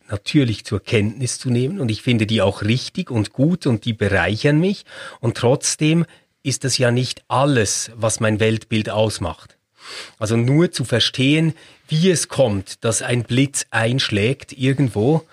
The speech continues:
ähm, ist für mich, ähm, als Mensch noch nicht befriedigend. Ich will das auch irgendwie deuten können. Und für dieses Deuten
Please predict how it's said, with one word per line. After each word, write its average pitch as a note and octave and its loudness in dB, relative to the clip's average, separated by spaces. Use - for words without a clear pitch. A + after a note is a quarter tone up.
ähm, A2+ 2
ist B2+ -8
für - -2
mich, B2+ 0
ähm, A#2 2
als G2+ -2
Mensch C#3 2
noch A2+ -2
nicht - 2
befriedigend. B2+ -2
Ich B2+ -8
will A#2+ 0
das C3+ 0
auch A#2 0
irgendwie C3 0
deuten G#2 0
können. D#2+ -2
Und A2 2
für F3 2
dieses D#3+ 2
Deuten C3+ 2